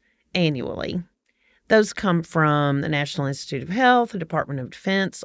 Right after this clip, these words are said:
All federal departments provide S B I R, S T T R grants.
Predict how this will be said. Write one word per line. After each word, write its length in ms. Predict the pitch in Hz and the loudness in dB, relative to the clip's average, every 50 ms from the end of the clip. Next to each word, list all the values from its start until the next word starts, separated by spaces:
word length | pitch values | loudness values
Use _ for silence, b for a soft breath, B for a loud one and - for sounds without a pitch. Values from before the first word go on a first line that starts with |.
| - _ | -10 _
All 460 | - 165 170 175 180 180 180 180 180 | 0 4 6 6 8 8 6 6 4
federal 680 | 175 - - 175 165 165 160 160 160 156 151 151 147 151 | 2 -2 -2 0 2 2 4 4 2 2 0 0 -2 -4
departments 880 | 160 - - 156 - - 151 131 - - 127 135 143 147 - - - - | -6 -10 -12 -10 -4 0 0 0 0 0 -4 -8 -8 -8 -10 -14 -16 -12
provide 720 | - - 160 151 151 147 139 139 135 135 135 135 123 - - | -6 -4 -2 -2 0 0 2 2 4 4 4 2 0 -2 -4
S 220 | - 143 147 - | -6 -6 -6 -6
B 160 | - 156 143 | -4 -4 -2
I 100 | 139 131 123 117 | -2 0 0 0
R, 180 | 110 123 123 | 0 0 -2
S 160 | 110 123 - | -2 -4 -6
T 160 | - - - - | -8 -10 -10 -10
T 180 | - - - | -8 -8 -6
R 140 | - - - | -6 -6 -8
grants. 600 | - - - 82 - 92 - - - - - - | -8 -8 -8 -8 -8 -10 -12 -14 -16 -18 -18 -18